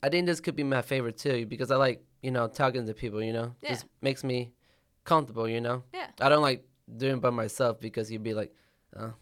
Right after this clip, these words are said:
Speaker 1: this is boring doing by myself."
Speaker 2: Yeah.
Speaker 1: But when I talk to the people in person, then, you know, it's better, you know?
Speaker 2: Yeah, I'm very glad I have Elena to do my <laughs> podcast with.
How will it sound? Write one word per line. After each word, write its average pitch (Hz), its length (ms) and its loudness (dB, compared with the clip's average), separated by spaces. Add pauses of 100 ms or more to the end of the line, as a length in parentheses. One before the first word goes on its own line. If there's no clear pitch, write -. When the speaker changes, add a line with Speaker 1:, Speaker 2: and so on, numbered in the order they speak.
Speaker 1:
this 135 160 -8
is 107 100 -8
boring 107 400 -6
doing 110 240 -6
by 104 120 -4
myself." 117 600 -4 (140)
Speaker 2:
Yeah. 196 140 -6
Speaker 1:
But 123 120 2
when 127 140 2
I 123 80 2
talk 127 180 -2
to 123 80 -4
the 110 80 -10
people 120 480 -4 (640)
in 117 120 -6
person, 135 340 0
then, 113 240 -4 (160)
you 104 80 -14
know, 107 220 -8 (220)
it's 110 160 -8
better, 120 220 0
you 113 120 -2
know? 113 240 -4 (320)
Speaker 2:
Yeah, 208 180 -10
I'm 202 80 -12
very 220 260 -2
glad 226 280 -2
I 220 100 -4
have 214 200 -2
Elena 202 420 -8
to 208 140 -12
do 202 200 -6
my 208 180 -8
<laughs> 214 120 -10
podcast - 580 -8
with. 240 220 -8